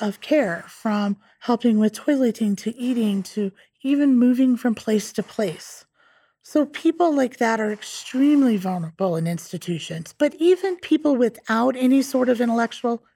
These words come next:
disability end up in horrific conditions in institutions. And, and abuse happens now. My own grandmother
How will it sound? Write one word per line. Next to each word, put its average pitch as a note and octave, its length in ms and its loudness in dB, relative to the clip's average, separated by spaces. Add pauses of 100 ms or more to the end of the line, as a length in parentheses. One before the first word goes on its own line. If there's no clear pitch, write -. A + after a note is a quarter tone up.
disability A#3+ 1040 -2
end B3 220 4
up A3+ 280 2 (360)
in A#3 140 2
horrific G#3+ 760 -2
conditions F#3+ 580 -2
in F3+ 120 -4
institutions. F3 760 -8
And, A#3+ 120 -2 (160)
and C4+ 120 6
abuse C#4+ 340 2
happens A#3 440 -2
now. F3+ 300 -8
My A#3 220 2
own D4 180 4
grandmother G#3+ 680 -2